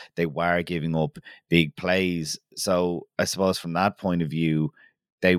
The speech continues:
had hung their hat on the defense. But when you mention Mike White, Mike White looked like Zach Wilson out there. He,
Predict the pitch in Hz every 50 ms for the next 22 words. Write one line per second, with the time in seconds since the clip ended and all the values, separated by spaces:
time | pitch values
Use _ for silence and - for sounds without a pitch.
0 | 85 76 - 87 92 90 90 85 - 95 87 90 85 80 80 73 - 87 87 85
1 | 80 - - 82 80 78 78 71 85 90 92 90 - - 80 76 71 73 - -
2 | - - - - 78 85 87 87 87 85 85 90 95 98 - - 87 85 82 82
3 | 82 78 - 80 80 85 87 82 82 76 80 85 87 80 78 82 87 87 90 90
4 | 85 - 82 85 82 - - 80 78 78 76 - 80 80 78 - 82 80 80 85
5 | - - 82 76 76 76 78 73 - 76 76 76 73 - - - - - - -
6 | - - 87 87 87 85 82 80 -